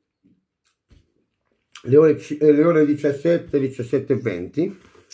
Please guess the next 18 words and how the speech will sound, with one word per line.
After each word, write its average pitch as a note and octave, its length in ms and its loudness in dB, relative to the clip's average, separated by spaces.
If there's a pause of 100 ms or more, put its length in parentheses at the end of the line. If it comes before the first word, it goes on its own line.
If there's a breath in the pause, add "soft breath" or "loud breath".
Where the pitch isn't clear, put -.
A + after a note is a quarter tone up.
(1200 loud breath)
vi C#4 140 2
faccio C#3+ 360 0
un G3+ 80 0
bel F3+ 320 4
crudo A3 500 0
e F#3 120 4
mangiato D#3+ 920 0 (2500 soft breath)
con D#3+ 240 4
la D#3+ 120 4
rucola D3+ 840 0
e D#3+ 160 -2
formaggio. D2+ 1000 -6
Ma D#2 260 -16
dai! G#2+ 1300 -2
Un E3 240 -10
po' D3+ 180 -6
di C3+ 280 -12
olio, C3+ 720 -8